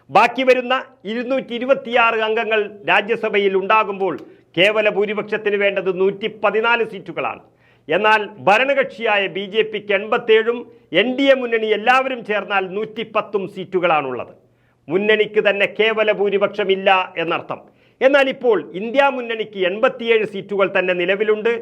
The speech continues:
ഒപ്പം ബി ജെ ഡിയുടെ ഒൻപത് അംഗങ്ങളും ബി ആർ എസിൻ്റെ നാലംഗങ്ങളും കഴിഞ്ഞയാഴ്ച പിന്തുണ പ്രഖ്യാപിച്ചു കഴിഞ്ഞു. അതോടെ നൂറ്റിയൊന്ന് സീറ്റിലേക്ക് ഇന്ത്യ മുന്നണി എത്തിക്കഴിഞ്ഞു. അവിടത്തേക്കാണിപ്പോൾ ജഗ്മോഹൻ്റെ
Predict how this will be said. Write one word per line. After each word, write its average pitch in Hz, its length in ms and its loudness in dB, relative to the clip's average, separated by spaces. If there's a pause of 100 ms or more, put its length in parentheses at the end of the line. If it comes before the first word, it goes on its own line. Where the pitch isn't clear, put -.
(440)
ഒപ്പം 220 240 2 (320)
ബി 226 100 0 (120)
ജെ 277 180 6
ഡിയുടെ 233 260 0 (220)
ഒൻപത് 240 380 2
അംഗങ്ങളും 196 420 -2 (400)
ബി 196 100 -2 (140)
ആർ 269 160 4
എസിൻ്റെ 208 300 -4 (100)
നാലംഗങ്ങളും 208 640 0 (140)
കഴിഞ്ഞയാഴ്ച 196 720 0 (140)
പിന്തുണ 196 300 -2 (100)
പ്രഖ്യാപിച്ചു 214 560 0
കഴിഞ്ഞു. 220 300 -6 (520)
അതോടെ 196 320 4
നൂറ്റിയൊന്ന് 220 580 0
സീറ്റിലേക്ക് 190 520 -2
ഇന്ത്യ 185 280 2
മുന്നണി 170 320 -4 (320)
എത്തിക്കഴിഞ്ഞു. 143 580 -6 (320)
അവിടത്തേക്കാണിപ്പോൾ 165 1000 0 (300)
ജഗ്മോഹൻ്റെ 170 640 2